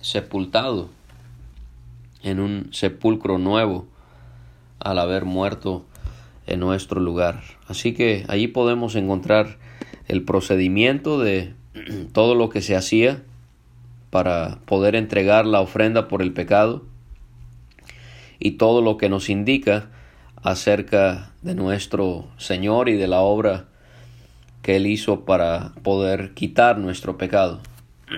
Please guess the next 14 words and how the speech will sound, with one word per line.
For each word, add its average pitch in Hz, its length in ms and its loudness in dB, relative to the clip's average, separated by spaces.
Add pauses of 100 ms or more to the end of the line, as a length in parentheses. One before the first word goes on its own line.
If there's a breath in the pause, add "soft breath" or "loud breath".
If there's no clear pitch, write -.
(100)
<clears throat> - 1800 -14
Ahora, 120 340 6
habían 120 440 2
dos 139 220 2
cosas 127 500 0
que 95 480 0
recibía, 107 800 2 (840 soft breath)
eh, 90 640 -2 (240)
el 101 160 0
oferente 107 920 0 (320)
cuando 92 380 0
era 104 460 2 (1120 soft breath)
alguien 107 500 2
que 87 540 -2